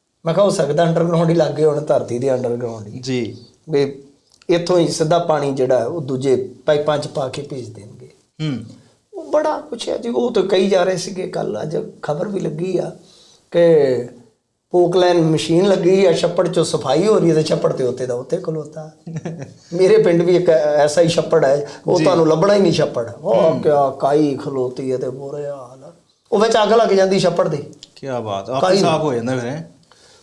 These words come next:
Speaker 1: ਹੋ ਜਾਂਦਾ ਮਾੜਾ ਮੋਟਾ।
Speaker 2: ਹੂੰ, ਹੂੰ।
Speaker 1: ਉਹ ਬਾਦਲ ਸਰਕਾਰ ਵੇਲੇ ਲੱਖਾਂ ਰੁਪਏ ਦਾ ਪ੍ਰੋਜੈਕਟ ਆਇਆ ਸੀਗਾ, ਸਾਫ਼ ਸੂਫ ਕੀਤਾ ਸੀ।
Speaker 2: ਹੂੰ।
Speaker 1: ਪਰ ਕਹਾਣੀ ਉੱਥੇ ਦੀ ਉੱਥੇ ਖਲੋਤੀ ਆ। ਤਾਂ ਗੱਲ ਇਹ ਆ ਕਿ ਇਸ ਤਰ੍ਹਾਂ ਕਿੰਨੇ ਪਿੰਡ,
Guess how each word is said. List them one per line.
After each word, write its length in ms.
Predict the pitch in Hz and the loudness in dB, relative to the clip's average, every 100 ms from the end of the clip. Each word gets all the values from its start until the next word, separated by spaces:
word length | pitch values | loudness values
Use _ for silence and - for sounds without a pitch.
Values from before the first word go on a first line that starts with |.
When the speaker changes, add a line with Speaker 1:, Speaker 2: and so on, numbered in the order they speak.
| - | -2
Speaker 1:
ਹੋ 120 | 349 | 0
ਜਾਂਦਾ 280 | 330 320 311 | 2 2 0
ਮਾੜਾ 260 | 285 262 262 | 0 -4 -6
ਮੋਟਾ। 300 | 254 247 262 | -8 -12 -16
Speaker 2:
ਹੂੰ, 400 | 240 _ - 147 - | -18 _ -10 -10 -10
ਹੂੰ। 80 | 131 - - _ | -14 -16 -20 _
Speaker 1:
ਉਹ 140 | - 175 | 0 2
ਬਾਦਲ 400 | 156 156 185 214 | 2 2 2 2
ਸਰਕਾਰ 380 | 208 202 190 185 | 0 2 0 2
ਵੇਲੇ 240 | 190 190 | 2 2
ਲੱਖਾਂ 440 | 170 170 190 202 | 2 0 0 -2
ਰੁਪਏ 200 | 185 170 | 0 0
ਦਾ 80 | 170 | 0
ਪ੍ਰੋਜੈਕਟ 460 | 165 175 156 143 - | 0 0 0 0 -2
ਆਇਆ 240 | 151 165 | 0 0
ਸੀਗਾ, 260 | 175 180 156 | -2 -6 -6
ਸਾਫ਼ 280 | 143 151 143 | -2 -4 -4
ਸੂਫ 220 | 151 127 | -6 -8
ਕੀਤਾ 400 | - 160 214 196 | -8 -6 -2 -2
ਸੀ। 80 | 135 - - _ 165 | -4 -12 -20 _ -6
Speaker 2:
ਹੂੰ। 160 | 143 | -6
Speaker 1:
ਪਰ 100 | 113 | -8
ਕਹਾਣੀ 320 | 101 131 120 143 | -6 -4 -4 -6
ਉੱਥੇ 260 | 143 156 | -6 -8
ਦੀ 120 | 160 | -8
ਉੱਥੇ 240 | 170 170 135 | -8 -10 -12
ਖਲੋਤੀ 500 | - 123 107 - - | -12 -12 -14 -18 -20
ਆ। 40 | - _ _ _ - _ _ _ _ _ _ | -20 _ _ _ -20 _ _ _ _ _ _
ਤਾਂ 80 | 254 | -6
ਗੱਲ 260 | 233 165 180 | -4 -2 0
ਇਹ 140 | 240 | 0
ਆ 40 | 247 | 0
ਕਿ 400 | 262 262 - - _ _ _ _ | -4 -6 -8 -16 _ _ _ _
ਇਸ 80 | 214 | -14
ਤਰ੍ਹਾਂ 260 | 208 277 294 294 - - | -4 -2 -2 -6 -16 -8
ਕਿੰਨੇ 340 | - 196 233 226 | -2 0 2 0
ਪਿੰਡ, 460 | 220 190 196 196 | 0 -2 -2 -4